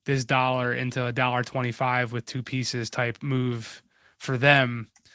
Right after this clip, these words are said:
to actually part with Wiggins. That's just my read on it right now, 'cause I don't see there being players on the board that they would wanna go use him to buy with.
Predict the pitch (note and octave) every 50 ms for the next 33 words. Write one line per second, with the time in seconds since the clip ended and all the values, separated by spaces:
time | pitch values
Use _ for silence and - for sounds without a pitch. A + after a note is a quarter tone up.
0 | _ _ _ _ - D3 C3 C#3 C3+ - - C3+ A#2+ - - C#3+ C#3 C3+ C3 B2+
1 | A2+ A#2 A#2 A#2 A2+ A#2+ A#2+ D3 D3+ - D#3+ C#3 - - C#3 C3 B2+ B2 A#2+ A#2
2 | A#2+ C#3+ C#3+ C3+ C3+ B2 A#2+ A#2 A2+ A#2 A#2 A#2 A#2 A2+ A2+ A2+ - C3 A#2+ C3+
3 | C3 C#3+ D3 D#3 D#3+ D3+ - - - C#3+ C#3 C#3 C#3 C#3 C3 B2+ A#2+ - _ _
4 | - - - - _ - C#3 C3+ C3+ A#2+ C#3 C3+ C3 B2+ B2 A#2 - - C3 C3
5 | C3 B2+ B2 A#2+ A#2 B2 A#2+ A#2 A2+ A2+ C3 B2+ B2+ B2+ B2 A#2 B2 A#2 - B2+
6 | B2+ B2 A2+ A#2+ A#2+ B2 A#2+ B2 A#2 B2 A#2+ A2 A#2 B2 B2 A#2 - B2+ A#2 A2+
7 | - A2+ A2 - A2+ A#2 B2 B2 - - - - - _